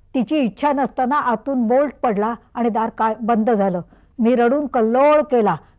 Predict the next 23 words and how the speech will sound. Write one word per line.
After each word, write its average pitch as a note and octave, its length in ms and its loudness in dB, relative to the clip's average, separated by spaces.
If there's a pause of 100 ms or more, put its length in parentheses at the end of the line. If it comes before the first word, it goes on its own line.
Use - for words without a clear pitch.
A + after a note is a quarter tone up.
घरच्या A3 360 0
सगळ्या B3+ 340 -2
माणसांनी B3+ 460 -2
आमच्या B3 280 -2
आईला A#3 280 0 (100)
खूप D4 200 -4 (480)
नावं A#3 300 -2
ठेवली, G3+ 400 -4 (680)
पण A3+ 260 -4
दार C4 240 2
काही C4+ 220 -2
उघ-, B3 360 -4
उघडेना. G#3+ 480 0 (520)
शेवटी A3 520 -4 (200)
आमचा A3 320 -2
एक, A#3+ 300 -4 (520)
अ, A3+ 60 -8 (340)
नोकर A3+ 400 0
होता A3+ 240 -2 (100)
फतेह A#3 260 0
महमद A#3 320 0
म्हणून, F#3+ 320 -2 (1160)
त्याने A3+ 380 -2